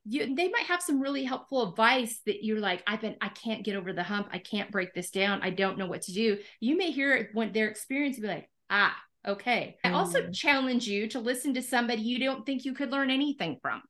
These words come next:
Speaker 1: Because I'll tell
Speaker 2: Mm.
Speaker 1: you, some of our twenty-somethings are the wisest guests we have. And, and they are, uh, their walks are incredible. And,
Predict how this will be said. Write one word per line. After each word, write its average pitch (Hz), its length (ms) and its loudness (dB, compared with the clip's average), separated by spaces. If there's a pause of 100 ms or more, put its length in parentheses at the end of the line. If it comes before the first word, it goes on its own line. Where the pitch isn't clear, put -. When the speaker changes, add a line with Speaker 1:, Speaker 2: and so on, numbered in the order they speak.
(380)
Speaker 1:
Because 240 320 0
I'll 196 80 6
tell 220 120 4
Speaker 2:
Mm. 320 100 2
Speaker 1:
you, 226 80 4
some 262 260 0
of 262 80 -2
our 240 100 2
twenty-somethings 220 880 -2
are - 80 -4
the 202 120 -4
wisest 202 600 0
guests 214 400 -2
we 190 100 -2
have. 190 380 4 (220)
And, 214 400 6
and 220 200 4
they 226 220 6
are, 190 300 4
uh, 208 80 0 (180)
their 240 160 4
walks 214 560 0
are 190 140 0
incredible. 175 920 0
And, 185 460 -4